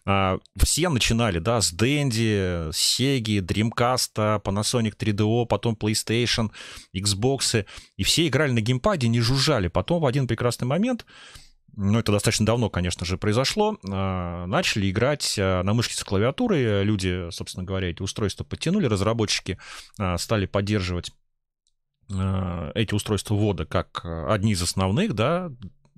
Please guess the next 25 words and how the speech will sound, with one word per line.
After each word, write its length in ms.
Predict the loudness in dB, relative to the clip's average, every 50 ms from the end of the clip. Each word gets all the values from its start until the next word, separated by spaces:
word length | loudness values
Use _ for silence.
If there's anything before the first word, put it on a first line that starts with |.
| -10 -4
при 180 | -2 0 0
игре 180 | 2 2 2 2
на 140 | 2 0 0
П 120 | 0 -2
К. 300 | 0 2 0 0 0 -2 -6 -14 -18 -18 -18 -14 -6
И, 100 | -6 -2
соответственно, 600 | 0 0 0 2 2 0 0 0 0 0 -2 0
а, 440 | 0 -2 -2 -2 -2 -2 -4 -6 -8 -12 -16 -20 _ _ _ _ _
мышь, 220 | -2 0 0 0 0
клавиатура 480 | 0 2 2 2 2 0 0 0 0
стали 280 | 0 0 0 0 0 0
для 140 | -2 -2 -2
кого-то 320 | 0 0 0 0 0 -2
основными 400 | -4 -6 -4 -4 -4 -2 -2 0
устройствами. 600 | -2 -2 0 0 0 0 0 -2 -6 -8 -8 -8 -8 -12 -14 -8
Причём 300 | -6 -4 0 2 2 2
люди 180 | 2 2 2 2
раньше 300 | 2 2 2 2 0 2
играли 220 | 2 2 0 2
на 100 | 0 -2
геймпадах, 420 | -2 -2 -2 0 0 0 0 -2 -4
и 60 | -4
всё 180 | -4 -2 -2
было 180 | -2 -2 -4 -4
хорошо. 460 | -4 -4 -4 -4 -4 -4 -6 -8 -10